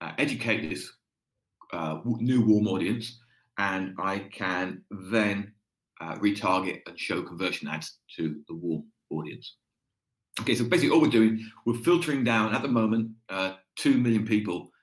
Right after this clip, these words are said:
into three hundred people who are interested. And that's the whole point of this campaign. Now, before I go and hand over to young Tim,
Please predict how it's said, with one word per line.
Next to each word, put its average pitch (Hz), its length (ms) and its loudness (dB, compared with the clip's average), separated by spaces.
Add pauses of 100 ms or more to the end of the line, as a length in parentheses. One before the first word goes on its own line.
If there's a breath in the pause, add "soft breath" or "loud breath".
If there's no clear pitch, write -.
(140 soft breath)
into 104 160 -8
three 113 260 0
hundred 104 240 -4
people 104 240 0
who 98 140 -4
are 85 100 -4
interested. 80 460 -12 (720)
And 95 100 -4
that's 113 160 0
the - 80 -10
whole 95 380 -2 (100)
point 92 320 -4 (140)
of 82 280 -4 (100)
this 82 400 -6 (320)
campaign. 80 640 -10 (140)
Now, 87 140 -6
before - 640 0 (540)
I 95 80 -4
go 92 220 0
and - 120 -8
hand 95 220 -2
over 82 340 -4 (220)
to 82 440 -2
young 80 260 -4
Tim, - 360 -4